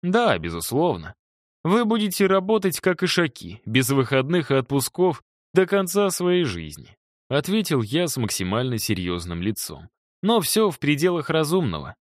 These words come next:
Халявить не получится. И я не сказал про третий вариант. Вы можете остаться тут, но наши поселки станут сотрудничать.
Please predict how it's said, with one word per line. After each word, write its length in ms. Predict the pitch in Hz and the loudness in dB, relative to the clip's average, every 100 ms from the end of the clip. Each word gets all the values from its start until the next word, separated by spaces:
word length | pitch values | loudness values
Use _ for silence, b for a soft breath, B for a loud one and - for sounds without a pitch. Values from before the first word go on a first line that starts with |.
| _ _ | _ _
Халявить 600 | 202 185 196 226 226 - | 2 2 2 0 -2 0
не 140 | 220 | 2
получится. 760 | 220 202 185 190 107 - - - _ _ _ _ | 4 2 2 0 -4 -6 -10 -16 _ _ _ _
И 80 | 196 | -2
я 200 | 190 185 | 2 2
не 120 | 175 | 2
сказал 460 | 143 165 135 151 139 | 0 -2 0 2 2
про 180 | 135 135 | 0 0
третий 440 | 156 185 160 90 | 0 2 0 -2
вариант. 440 | 85 85 65 62 _ _ _ _ | -6 -8 -10 -16 _ _ _ _
Вы 220 | 156 202 196 | 0 2 2
можете 440 | 202 185 151 151 | 2 0 0 0
остаться 540 | 135 - 170 156 151 | 0 0 -2 0 -6
тут, 340 | 143 233 220 - _ _ - | -4 -4 -4 -8 _ _ -2
но 160 | 175 | 2
наши 320 | 180 220 - 160 | 4 2 2 2
поселки 540 | 139 131 202 202 120 | 2 2 2 2 -2
станут 380 | 107 175 180 131 | 0 2 2 0
сотрудничать. 760 | - 85 98 113 95 95 - | -2 -2 0 0 -2 -6 -10